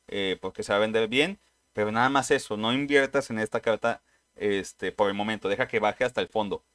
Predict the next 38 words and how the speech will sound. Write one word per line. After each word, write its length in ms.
Eh, 280
seguimos 320
con 200
Cut 240
Down. 420
Nuevo 300
removal, 480
un 220
maná. 300
Destruyes 540
una 140
criatura 360
con 220
fuerza 360
y 40
defensa 640
igual 420
de 120
cinco 460
o 80
menos. 460
¿Sí? 320
O 100
sea, 160
con 140
que 200
dé, 340
eh, 140
su 140
fuerza 320
cinco 320
o 20
menos, 480
la 120
destruiste. 540
Está 300
muy 160
bien. 380